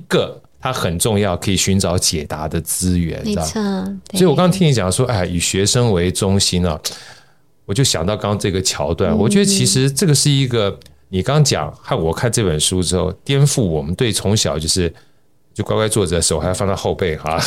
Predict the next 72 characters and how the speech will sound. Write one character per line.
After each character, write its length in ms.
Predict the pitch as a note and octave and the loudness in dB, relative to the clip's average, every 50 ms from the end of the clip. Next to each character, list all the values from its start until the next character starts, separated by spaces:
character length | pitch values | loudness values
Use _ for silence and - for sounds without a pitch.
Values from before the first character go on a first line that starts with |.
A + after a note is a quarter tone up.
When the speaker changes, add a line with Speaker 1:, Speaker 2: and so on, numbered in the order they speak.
| - - - | -4 -6 -8
Speaker 1:
<laughs> 280 | - - F3 D3+ F#3 G#3+ F#3 | -2 0 2 2 2 2 2
要 100 | D#3+ C#3 | 2 2
听 160 | - D3 D3+ | 2 2 2
老 140 | B2+ G#2 G2+ | 2 2 0
师 100 | A#2 A#2+ | 0 0
讲， 140 | A2 A2 D#2+ | 0 -2 -2
还 100 | F2 G2+ | -2 -2
不 160 | F#2+ - C3 | 0 0 0
能 120 | G#2+ G#2+ | 2 2
乱 160 | A#2 A#2+ G#2+ G2 | 2 0 0 0
说 120 | - G#2+ | 0 0
话， 160 | F#2 A2 F#2+ | 0 0 0
不 120 | F#2 A2+ G#2 | 0 0 2
能 80 | G2 | 2
乱 260 | G2+ G#2+ G2+ F#2 F#2 | 4 2 2 2 0
动， 180 | A2+ G#2+ - G#3+ G#3 | 0 0 0 0 -2
Speaker 2:
嗯。 240 | G3+ G3+ G3+ G3+ G3 - _ _ | -2 -2 -4 -6 -10 -14 _ _
Speaker 1:
很 200 | _ - F#2+ F#2+ | _ -2 0 0
大 180 | F2 C3 B2+ G#2 | 2 0 0 0
的 100 | G2+ G2+ | 0 0
差 360 | - - - A2 G#2 G#2 G2+ | -2 -2 -2 -2 0 0 0
别， 140 | G2 F2+ E2 | 0 0 0
Speaker 2:
对。 60 | D#2+ | 0
Speaker 1:
对 120 | D#2 F2+ | 0 0
不 60 | E2 E2 | -2 0
对？ 200 | E2+ F2 E2 D#2 D2+ - - - | 0 0 0 0 -2 -6 -4 -2
Speaker 2:
而 60 | B3+ | -2
且 100 | B3+ D4+ | 0 0
我 40 | C#4+ | 0
还 200 | B3 A#3+ A3 A3 | 0 0 0 0
很 140 | G#3 G3 G#3 | 2 2 2
喜 180 | G#3 - F3+ F3+ | 2 0 0 -2
欢 240 | F#3+ F#3+ F#3 F#3 F#3+ | 0 0 0 0 0
一 60 | F#3 | 0
个 100 | F3 F3 | 0 0
地 180 | F3+ F3+ F3+ | 0 0 0
方 220 | F3+ F3+ F3+ F3+ F3+ | 0 0 0 0 -2
是， 220 | - - F3+ F3 | -2 -2 -2 -2
就 120 | G3 - G3 | -2 -2 0
是 80 | G3+ | 0
我 60 | F#3+ | 0
观 180 | F3 - F3+ F#3 | 2 2 0 -2
察 160 | F#3 - E3 | -2 -2 -2
到 160 | F3 F3+ F3 | -2 -2 -2
在 200 | F3 - A3+ A3+ | 0 0 0 0
美 120 | A3+ F#3+ E3+ | 0 0 -2
国 160 | E3 - C#3 | -2 -2 -4
的 60 | E3+ | -4
时 100 | D#3+ - | -2 -2
候， 60 | F3+ | -2
他 60 | G3+ G#3+ | 0 0
们 60 | G#3 | -2
其 100 | - E3 | -2 -2
实 260 | E3 F3+ F3 E3+ E3+ - - - - | -4 -4 -4 -4 -4 -6 -8 -10 -2
是 100 | - B3 | 0 0
鼓 240 | A#3 - - F#3+ - | 0 0 -2 -4 0
励 160 | D#3+ F#3 F3+ | 2 2 2
犯 240 | F#3+ - G3+ E3+ E3+ | 2 2 0 0 0
错， 300 | E3+ - - E3 C3+ - | 0 0 -2 -2 -2 -2
鼓 180 | - - D#3+ D#3+ | -4 -6 -4 0
励， 240 | E3 F3+ F3+ F3 F3+ - - - _ _ _ | 0 0 0 0 -2 -6 -14 -20 _ _ _
就 100 | - G#3 | -2 0
是 80 | A3+ A3 | 2 2
你， 160 | F#3+ D#3 - - - _ | 2 0 -2 -6 -12 _
你 140 | - G#3 G#3 G3 | 0 2 2 2
至 260 | - - - D4 D#4 | 0 0 0 0 2
少 180 | C#4 B3+ G3+ | 2 2 2
你 100 | F3+ D#3+ | 2 0
去 160 | E3 - - F3+ | 0 -2 -2 -2
尝 300 | - - - - - G3+ | 0 -2 -2 -4 -4 -4
试 220 | - - - E3 | -2 -2 -2 -4
了。 200 | C3 A#2 B2+ - | -4 -6 -10 -12